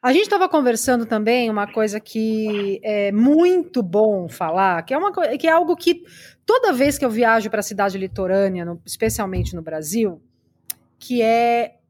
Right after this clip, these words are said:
cara, como é difícil encontrar peixe da região. Então, você vai pra Paraty, você pede uma coisa com lula, vem aqueles anéis de lula, que parece uma boia de criança, que é tudo importado do Chile.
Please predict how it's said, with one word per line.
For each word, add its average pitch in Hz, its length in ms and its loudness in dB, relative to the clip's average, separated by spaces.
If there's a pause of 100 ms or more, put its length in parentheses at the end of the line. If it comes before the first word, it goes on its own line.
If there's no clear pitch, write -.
(180)
cara, 370 340 2
como 427 360 0
é 427 60 0
difícil 349 960 0
encontrar 262 960 -2 (960)
peixe 392 460 2
da 311 160 2
região. 269 560 0
Então, 277 160 -2
você 370 140 -4
vai 392 120 2
pra 370 180 -2
Paraty, 285 840 -2 (400)
você - 200 -6
pede 277 180 -2
uma 277 160 -2
coisa 262 240 -2
com 240 240 0
lula, 247 440 4
vem 240 180 0
aqueles 311 280 -2
anéis 277 480 0
de 226 100 -6
lula, 240 260 0
que 233 80 -6
parece 277 180 0
uma 330 140 2
boia 233 500 4
de 196 140 -6
criança, 226 600 0
que - 80 -6
é - 60 -2
tudo 339 180 -4
importado 277 520 0
do 202 100 -8
Chile. 190 540 -2